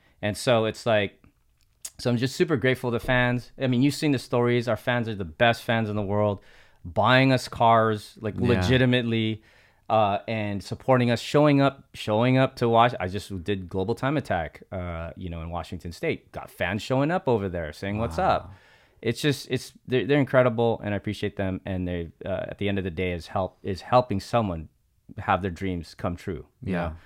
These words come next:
Speaker 1: And, um, yeah, and that's any, any comic book artist, any artist in anything. All you wanna do is create something that makes a difference. And when the fans that I have have shown me that Max Boost has played a part in their lives,
Speaker 2: Yeah.
Speaker 1: you know?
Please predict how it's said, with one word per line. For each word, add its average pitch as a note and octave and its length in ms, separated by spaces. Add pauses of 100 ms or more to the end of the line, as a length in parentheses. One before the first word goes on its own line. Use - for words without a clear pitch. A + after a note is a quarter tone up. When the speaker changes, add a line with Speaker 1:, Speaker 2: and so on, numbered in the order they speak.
(240)
Speaker 1:
And, G2 320
um, F#2 400
yeah, C#3+ 180
and G2+ 160
that's A2+ 240
any, C#3 280
any C#3+ 180
comic C#3 300
book A#2+ 140
artist, A#2 300
any B2+ 200
artist G#2+ 340
in F#2+ 80
anything. A2+ 500
All G#2 160
you B2 140
wanna A#2 220
do G2+ 180
is F2+ 100
create - 300
something - 360
that G2 100
makes F#2 180
a F2+ 60
difference. E3+ 580 (500)
And F#2+ 320
when G2+ 480
the F#2+ 180
fans C3+ 320
that C3+ 120
I B2+ 120
have A2 260
have F#2+ 140
shown G2 220
me G2 100
that F2+ 180
Max F#2 260
Boost F2+ 240
has E2 140
played F#2 220
a F2 40
part - 300
in F2 80
their D2+ 120
lives, D2 300
Speaker 2:
Yeah. G2 220
Speaker 1:
you D#2+ 60
know? - 100